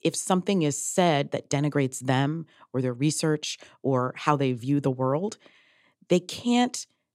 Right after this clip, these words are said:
be their full selves and answer that question, right? Because, one, if they don't have tenure, the people in that room are going to be responsible for deciding if they get it. And two, even if they have tenure,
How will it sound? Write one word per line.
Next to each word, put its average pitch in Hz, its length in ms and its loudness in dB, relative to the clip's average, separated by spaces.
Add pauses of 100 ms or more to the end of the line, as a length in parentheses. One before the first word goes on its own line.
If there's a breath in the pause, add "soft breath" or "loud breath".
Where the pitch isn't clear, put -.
(260)
be 196 260 6
their 156 220 6
full 143 320 2
selves 131 640 2
and 131 260 2
answer 139 400 2
that - 220 -4
question, - 460 0 (240)
right? 120 360 0 (200)
Because, - 720 0 (220)
one, 170 400 4
if 139 100 -6
they 135 120 2
don't 165 220 2
have 135 200 -2
tenure, 196 580 0 (760)
the 170 80 6
people 175 320 2
in 143 120 4
that 127 160 0
room 131 380 4 (200)
are 131 320 6 (140)
going 131 220 4
to 127 220 -2
be 120 140 -2
responsible 131 540 0
for 131 160 -6
deciding 135 460 0
if 120 120 -6
they 101 100 -2
get 113 280 -2
it. - 240 -6 (640)
And 170 140 2
two, 226 440 4
even 233 180 4
if 202 100 2
they 185 120 0
have 277 260 2
tenure, 131 460 2